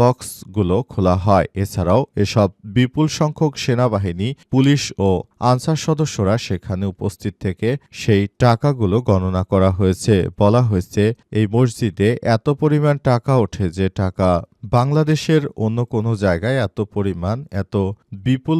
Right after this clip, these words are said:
পরিমাণ টাকা ওঠে না। এজন্য কিশোরগঞ্জের পাগলা মসজিদের আলাদা একটি কদর রয়েছে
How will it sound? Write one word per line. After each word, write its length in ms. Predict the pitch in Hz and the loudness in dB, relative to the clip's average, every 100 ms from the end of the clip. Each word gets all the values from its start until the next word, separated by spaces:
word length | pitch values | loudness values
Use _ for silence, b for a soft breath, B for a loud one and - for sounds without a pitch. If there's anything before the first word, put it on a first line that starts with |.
| 151 | -2
পরিমাণ 360 | 165 160 160 156 - | -2 0 0 -2 -2
টাকা 280 | 104 - 104 98 82 | -4 -2 0 0 0
ওঠে 220 | - 107 | -4 -6
না। 160 | 95 82 98 _ | -4 -4 -6 _
এজন্য 300 | 101 95 90 104 127 | -10 -6 -4 -4 -6
কিশোরগঞ্জের 760 | - 107 120 110 117 104 113 107 - - | -6 -4 -4 -2 -2 0 -2 -2 -6 0
পাগলা 360 | 127 123 143 151 | 2 2 0 0
মসজিদের 600 | 151 110 - 98 107 110 - | 2 0 -2 -4 0 -2 0
আলাদা 300 | 101 107 101 101 | 0 0 2 0
একটি 280 | 87 - 127 - | 0 -4 -8 -2
কদর 320 | 104 87 98 92 | 0 2 0 0
রয়েছে 360 | 92 90 - | 0 -2 -2